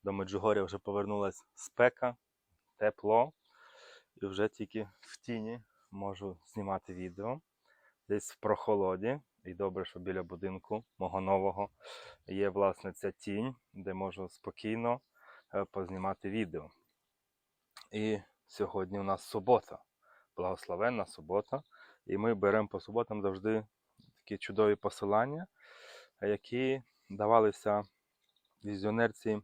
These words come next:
Мір'яні Солдо кожного другого числа місяця. Вони є особливими, бо вони є трохи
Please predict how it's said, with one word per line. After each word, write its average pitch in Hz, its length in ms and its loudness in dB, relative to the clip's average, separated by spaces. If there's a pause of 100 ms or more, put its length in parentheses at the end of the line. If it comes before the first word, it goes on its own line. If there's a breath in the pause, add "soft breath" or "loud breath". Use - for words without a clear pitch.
(140)
Мір'яні 104 460 2
Солдо 92 540 -2 (1000 soft breath)
кожного 139 380 4
другого 120 260 6
числа 110 320 2
місяця. 104 600 -2 (1080)
Вони 110 340 2
є 101 220 4 (520 soft breath)
особливими, 107 720 0
бо 92 140 -2
вони 95 260 -2
є 90 100 -4
трохи 92 540 -6